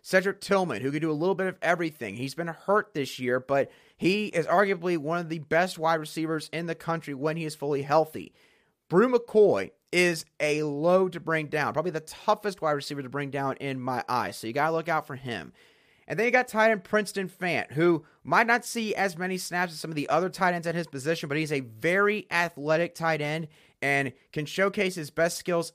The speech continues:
in the passing game. So if you have a condensed package that Tennessee runs and you see Princeton Fant that's hiding somewhere back there, he's very likely gonna go out there on some kind of wheel route or a leakage route,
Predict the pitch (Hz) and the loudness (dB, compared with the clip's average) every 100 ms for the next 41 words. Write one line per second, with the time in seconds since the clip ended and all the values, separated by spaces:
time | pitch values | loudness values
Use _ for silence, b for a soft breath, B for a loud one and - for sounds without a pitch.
0 | - 143 135 - - 165 - 139 117 110 | -8 -6 -6 -8 -2 -2 -2 -10 -10 -8
1 | 82 - b b - - 156 151 143 b | -10 -12 b b -14 0 4 4 0 b
2 | b - 147 143 135 151 208 220 214 _ | b 0 0 -2 -10 -6 -4 -4 -6 _
3 | 180 190 185 190 147 175 208 - - 190 | 0 0 -2 -4 -2 -2 -2 -8 -8 2
4 | 190 185 175 151 156 139 175 175 - 185 | 2 2 -4 -4 -8 -6 -6 -6 -8 -8
5 | 139 123 170 104 76 - b - 117 147 | -8 -2 0 0 -6 -14 b -14 -8 -4
6 | 180 170 202 - 185 190 202 196 165 - | -4 -4 -4 -4 -8 -2 -2 0 -2 -4
7 | - 185 196 190 165 165 151 135 131 127 | -4 0 2 0 -4 -6 -2 -2 0 0
8 | 120 - 123 120 117 b b b b 143 | 0 0 2 4 2 b b b b -2
9 | 190 160 196 202 190 190 185 180 165 170 | 0 4 4 6 4 4 0 -2 2 6
10 | 165 165 170 160 - 151 151 147 b - | 6 6 4 2 2 2 2 -2 b -6
11 | 180 170 175 165 135 160 180 180 180 156 | -6 -2 0 2 2 2 4 6 6 6
12 | 143 131 127 165 180 180 151 165 165 165 | 4 2 0 -2 0 -2 0 4 6 4